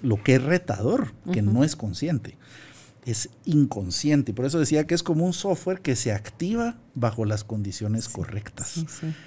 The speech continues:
Speaker 2: Y para detonar para crisis o para detonar para afianzar,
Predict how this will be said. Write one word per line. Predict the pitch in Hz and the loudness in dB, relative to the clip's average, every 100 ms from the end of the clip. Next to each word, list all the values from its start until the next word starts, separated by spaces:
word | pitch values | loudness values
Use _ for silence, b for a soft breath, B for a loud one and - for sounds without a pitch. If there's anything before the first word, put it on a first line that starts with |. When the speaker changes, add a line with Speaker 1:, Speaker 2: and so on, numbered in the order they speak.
| b b | b b
Speaker 2:
Y | 185 | -2
para | 170 185 180 | 4 6 8
detonar | 180 180 175 196 233 247 | 8 8 10 12 10 10
para | 233 185 | 8 8
crisis | - 226 294 - 349 - | 8 8 8 6 2 4
o | - 196 | 6 6
para | 190 180 175 | 8 6 8
detonar | 175 175 170 180 - | 6 4 4 4 6
para | 226 202 | 4 4
afianzar, | 175 151 143 147 240 220 | 2 2 2 4 4 4